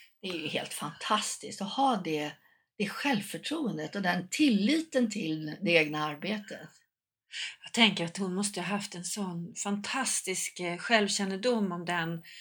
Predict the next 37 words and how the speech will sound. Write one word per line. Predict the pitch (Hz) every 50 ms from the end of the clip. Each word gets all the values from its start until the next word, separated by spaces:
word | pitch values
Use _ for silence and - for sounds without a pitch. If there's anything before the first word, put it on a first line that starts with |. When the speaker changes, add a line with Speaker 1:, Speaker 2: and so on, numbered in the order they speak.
| - - - - - - _ -
Speaker 2:
den | 196 190 180
förmågan | - 196 190 185 190 202 220 226 220 196 196 196 190 180 175 175
som | 170 - - 190 190 185
hon | 170 202 196 190 190
hade. | 175 226 240 220 196 185 196 208 208 208 - - - - -
Och | - 240 208
det | 240 240
är | 254
så | 240 - 247
sällan, | 247 - - 277 269 262 254 254 285 285 269
tänker | 269 269 254 240 254
jag, | 220 196
att | 190 196
man | - 202 202 202 202 190 - - _ _
hör | - 233 233 - 202 285 349 392 381 330 233
det | 208 202 175 170 190
så | 196 - 240
uttalat | 247 247 285 247 - - 277 311 381 403 - 175 - 208 -
hos | 226 208 208
en | 220 208 202
individ, | 202 196 196 190 170 175 196 247 240 262
oavsett | 254 254 233 226 220 - 240 240
Speaker 1:
Ja. | - 233
Speaker 2:
man | 233 226 220 220
eller | 214 214 214
kvinna. | 208 - 247 240 233 247 262 262 202
Speaker 1:
Ja, | 190
ja, | 165 139 143
absolut. | 156 - - - - 165 185 196 180 - - _ _ - _ _
Speaker 2:
Och | - 226 226 220 220 208
vad | 202 226 220
tacksamma | - 254 262 269 - - 285 330 320 254
vi | 214
ska | 202 202 - 180
vara. | 190 185 185 208 233 220 - - -
Speaker 1:
Ja, | 180 180 147 139 143 180 190 208 202 - -
verkligen. | 190 175 165 165 160 - - - - 175 170 -